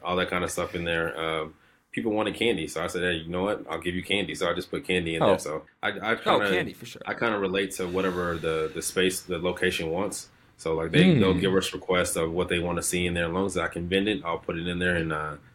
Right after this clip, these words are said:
Speaker 1: like I said, the margins are, like, if I buy something from Sam's Club for a dollar, I'll usually sell it for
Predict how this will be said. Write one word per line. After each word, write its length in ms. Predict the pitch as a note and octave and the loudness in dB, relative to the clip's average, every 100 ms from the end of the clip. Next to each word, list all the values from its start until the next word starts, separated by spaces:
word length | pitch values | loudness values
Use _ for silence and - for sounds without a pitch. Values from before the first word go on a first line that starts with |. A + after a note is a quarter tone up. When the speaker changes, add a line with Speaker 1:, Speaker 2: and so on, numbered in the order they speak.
| - | -10
Speaker 1:
like 100 | - | -8
I 40 | |
said, 180 | F2 D#2+ | -2 -4
the 60 | E2 | -2
margins 420 | F2+ G2 F#2+ F#2 | 0 2 2 2
are, 240 | F2 E2+ | 2 2
like, 200 | D#2+ D#2 | -2 -4
if 80 | - | -4
I 120 | F2 | -2
buy 240 | F2 F2 F2 | 0 0 0
something 340 | - E2 F2 | -2 -4 -6
from 460 | - E2+ D#2+ D#2+ D2 - - _ - | -6 -6 -6 -8 -12 -20 -20 _ -4
Sam's 360 | G#2 G2+ F#2+ | 0 0 0
Club 220 | G2 F2+ | 0 0
for 140 | - F2 | 0 -2
a 20 | |
dollar, 340 | F2 F2+ F#2+ E2+ | 0 2 2 0
I'll 100 | F2 | -2
usually 200 | F2+ F2+ | -2 -4
sell 180 | F#2 E2+ | 0 0
it 100 | D#2 | 0
for 360 | D#2+ D#2 D#2 | 0 2 2